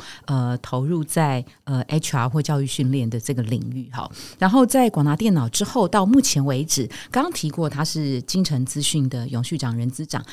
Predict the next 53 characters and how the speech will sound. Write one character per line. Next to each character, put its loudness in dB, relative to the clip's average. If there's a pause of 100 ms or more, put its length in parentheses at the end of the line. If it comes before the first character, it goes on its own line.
其 -2
实 0
在 2
精 2
诚 0
之 -4
前 2
呐， -2
Frank 0
当 0
过 -2 (240)
东 8
森 4
集 2
团 2
人 2
资 -2
长、 -4 (240)
信 8
义 8
房 4
屋 4
执 -2
行 2
协 -4
理， -4
还 0
有 0 (240)
光 6
宝 4
科 -2 (200)
人 0
资 -4
部 -2
的 -2
副 -2
处 2
长。 0 (180)
当 2
然， 4
他 0
也 0
是 2
我 0
们 0
一 -4
零 0
四 0
猎 0
才 -6
顾 -4
问 0
的 -4